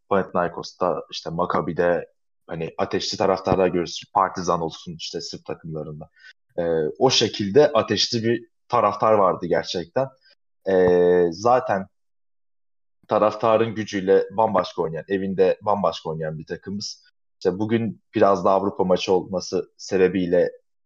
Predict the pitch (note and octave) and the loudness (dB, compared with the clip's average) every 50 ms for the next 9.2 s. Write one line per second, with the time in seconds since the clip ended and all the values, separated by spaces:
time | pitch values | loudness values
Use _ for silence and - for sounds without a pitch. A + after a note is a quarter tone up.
0 | _ _ _ _ _ _ _ _ _ _ _ - - _ F2 F2 E2 F2 E2 E2 | _ _ _ _ _ _ _ _ _ _ _ -20 -14 _ -8 -6 -4 -4 -6 -6
1 | - - - - F#2 F#2+ G2 G2 F#2 F2+ F2 F2 - - F#2 E2+ D#2 C#2+ C#2+ - | -8 -10 -12 -8 -4 0 2 2 2 2 -2 -4 -4 -2 0 0 2 0 0 -4
2 | - - - _ _ _ _ _ _ _ - - - _ - G#2 E2+ D#2+ - - | -10 -18 -18 _ _ _ _ _ _ _ -18 -18 -10 _ 0 0 0 0 -2 -6
3 | - F2 D#2+ D#2 D2+ D2+ D#2+ D#2 D#2 D#2 D#2+ E2 E2+ E2 E2+ - - - - _ | -4 -2 -2 0 -2 -2 -2 -2 -2 -2 0 0 0 0 0 -2 -4 -8 -12 _
4 | _ _ _ _ _ _ _ _ _ _ _ - - A2 G2+ F#2+ G2+ G#2 A#2+ A#2 | _ _ _ _ _ _ _ _ _ _ _ -4 0 2 2 2 4 4 6 6
5 | A2+ F#2+ - - A2 G#2+ G2+ - - - _ - A2+ A#2 A#2 A#2+ B2 B2 A#2+ A#2 | 6 6 4 4 4 4 4 2 -6 -20 _ -4 0 0 2 2 2 2 2 4
6 | A2+ G#2 G2+ G2+ F#2+ F#2 - G2 G2 G2 G2 - - A2 A2+ A2+ G2+ A2 A#2+ A2+ | 4 4 6 4 4 4 4 4 2 2 2 -2 -4 -4 -4 -2 2 4 4 6
7 | A2+ A#2+ A2+ A2 A2+ A2+ - - _ _ _ _ _ _ _ - - - _ - | 6 6 6 6 4 2 0 -8 _ _ _ _ _ _ _ -16 -16 -16 _ -6
8 | E2+ F#2+ F#2 F#2 G#2 G#2 G#2 G2 F#2+ F#2+ F#2 G2 G2+ F#2+ - G#2 F2+ D#2+ D#2 D#2 | -4 -4 -2 -2 -2 0 2 2 2 0 0 0 -2 -2 -2 -2 -2 -2 -4 -6
9 | G2+ - _ _ | -10 -18 _ _